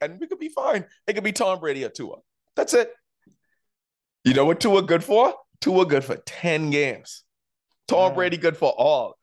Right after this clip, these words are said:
Speaker 1: So between them two, y'all figure it out. That's it.
Speaker 2: All right,
Speaker 1: What you worried
Speaker 2: so
Speaker 1: for? If you scared, go to
Speaker 2: last,
Speaker 1: church.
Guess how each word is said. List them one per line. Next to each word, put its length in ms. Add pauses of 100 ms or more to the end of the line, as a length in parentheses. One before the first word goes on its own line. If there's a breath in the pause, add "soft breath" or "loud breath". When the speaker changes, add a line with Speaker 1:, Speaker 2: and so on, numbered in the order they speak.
(120)
Speaker 1:
So 160
between 640
them 240
two, 300 (480)
y'all 180
figure 240
it 60
out. 160 (420)
That's 180
it. 160 (600)
Speaker 2:
All 100
right, 180
Speaker 1:
What 100
you 80
worried 240
Speaker 2:
so 80
Speaker 1:
for? 240 (600)
If 100
you 80
scared, 280
go 80
to 40
Speaker 2:
last, 140
Speaker 1:
church. 420